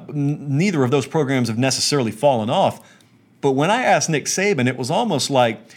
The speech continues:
he kinda leaned back and crossed his arms, and it was like, "We're doing what we wanna do." And he didn't seem fazed. It looked like a lot of programs were taking radically different covid nineteen approaches, so to speak. They changed it to where,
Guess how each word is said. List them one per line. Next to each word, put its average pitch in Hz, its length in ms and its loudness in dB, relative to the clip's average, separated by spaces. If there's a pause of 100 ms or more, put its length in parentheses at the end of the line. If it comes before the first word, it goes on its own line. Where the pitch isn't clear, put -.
(120)
he 139 140 0
kinda 151 280 -2
leaned 139 360 0
back 165 260 2
and 107 140 -8
crossed 185 320 -2
his 110 160 -6
arms, 185 340 -2
and 131 80 2
it 131 80 -2
was 127 140 -6
like, 120 280 2 (560)
"We're 117 160 -4
doing 123 340 -2
what 143 120 -2
we 151 80 -4
wanna 170 240 0
do." 175 360 -2 (380)
And 123 140 0
he 160 140 4
didn't 180 200 0
seem 107 200 -2
fazed. - 720 -4 (480)
It 135 160 0
looked 214 240 2
like 151 260 0
a 120 60 -2
lot 135 260 0
of 196 100 -4
programs 131 440 -2
were 120 60 -4
taking 120 360 -4
radically 127 400 0
different 127 520 -2 (280)
covid 139 360 0
nineteen 131 420 -4
approaches, 120 640 -6
so 120 180 0
to 101 80 -4
speak. 92 340 -6
They 101 220 -6 (300)
changed 156 460 -2
it 170 120 0
to 135 60 -2
where, 127 420 2